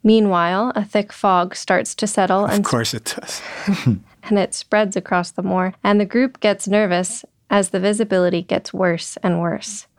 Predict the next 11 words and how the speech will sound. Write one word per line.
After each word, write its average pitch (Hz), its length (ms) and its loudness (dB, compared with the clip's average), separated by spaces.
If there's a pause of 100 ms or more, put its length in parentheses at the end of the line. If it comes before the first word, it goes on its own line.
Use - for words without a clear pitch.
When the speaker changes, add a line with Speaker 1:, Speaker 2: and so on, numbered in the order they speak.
Speaker 1:
Once 208 300 0
the 220 140 -4
fog 190 360 2
engulfs 180 540 0
the 196 120 -4
path 170 520 -2 (300)
from 196 340 2
Merripit 180 500 0
to - 120 -18
Baskerville 180 540 0
Hall, 185 340 2